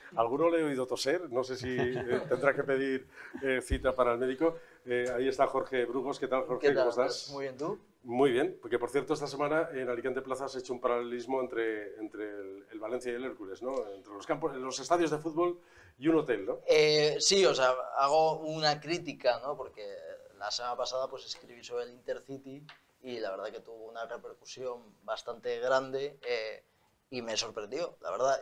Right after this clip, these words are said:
Speaker 3: Y la verdad que lo que hago es un análisis de crítica, de preocupación, ¿no? Es decir, eh, se escriben temas sobre política, prácticamente, pues a veces la gente ni se molesta, y cuando escribes sobre deportes, pues la gente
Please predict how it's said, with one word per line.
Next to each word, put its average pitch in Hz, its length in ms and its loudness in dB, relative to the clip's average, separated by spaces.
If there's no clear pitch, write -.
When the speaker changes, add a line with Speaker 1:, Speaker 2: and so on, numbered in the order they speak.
Speaker 3:
Y 127 240 -8
la 131 160 4
verdad 131 260 6
que 147 120 4
lo 127 260 2
que 131 120 2
hago 139 260 4
es 143 200 -2
un 143 60 -2
análisis 151 760 -2
de 127 200 -8
crítica, 143 640 -6
de 131 260 -8
preocupación, 131 800 2
¿no? 147 120 -12
Es 131 60 -8
decir, - 260 -12
eh, 131 520 0
se - 140 -2
escriben 147 400 2
temas 143 260 6
sobre 135 200 4
política, 135 640 -2
prácticamente, 131 720 -6
pues 117 160 -4
a 110 60 0
veces 113 260 -4
la 117 100 0
gente 117 340 -6
ni 131 120 -8
se 113 100 -10
molesta, 113 500 -6
y 135 80 -2
cuando 117 180 2
escribes 120 340 -8
sobre 123 220 0
deportes, 120 480 -4
pues 110 180 -10
la 110 80 -6
gente 117 440 -12